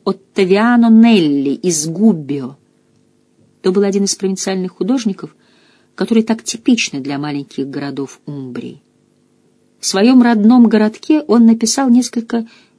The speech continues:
незаурядных вещей, но к его фрескам в Фолиньо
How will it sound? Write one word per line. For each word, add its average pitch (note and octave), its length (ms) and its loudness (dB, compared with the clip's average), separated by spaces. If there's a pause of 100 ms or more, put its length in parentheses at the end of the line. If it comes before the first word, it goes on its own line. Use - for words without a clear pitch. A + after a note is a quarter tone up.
(140)
незаурядных B3 680 0
вещей, - 500 -6 (280)
но F3+ 140 0
к - 120 -8
его G3 180 4
фрескам F#3 540 -2 (540)
в - 80 -20 (140)
Фолиньо F3 640 2